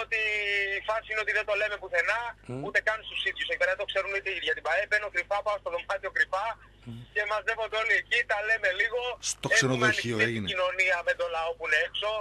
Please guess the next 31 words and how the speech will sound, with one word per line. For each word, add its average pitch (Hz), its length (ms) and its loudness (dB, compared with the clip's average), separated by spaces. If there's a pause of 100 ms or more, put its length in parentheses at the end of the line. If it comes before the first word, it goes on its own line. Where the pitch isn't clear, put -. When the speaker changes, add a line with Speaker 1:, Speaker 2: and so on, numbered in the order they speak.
(220)
Speaker 1:
αυτό - 220 -6
πρέπει 165 180 -2
να - 80 0
σου - 100 -12
το 135 120 -6
πω. 523 80 2 (240)
Speaker 2:
Μμμ. 135 260 -2
Speaker 1:
Τηλεφωνικά 180 500 2 (100)
ή - 80 -2
οτιδήποτε, 220 540 0 (540)
γίνονται 208 300 0
τα 190 100 2
απαραίτητα 185 360 0 (100)
τηλέφωνα, 214 420 2 (100)
γίνεται 208 260 2 (100)
η - 100 4
απαραίτητη 185 600 0
συνεννόηση, 196 600 2 (640)
γίνεται 220 260 2 (100)
το 202 120 2
τατουάζ 214 400 0 (120)
και 240 160 4
μετά 240 140 4 (100)
την 247 140 -4
άλλη 226 180 -2
μέρα 277 200 2
πάμε 269 160 0
και 254 120 0
το 226 80 -2
σηκώνουμε. 226 340 -2
Έτσι - 120 -2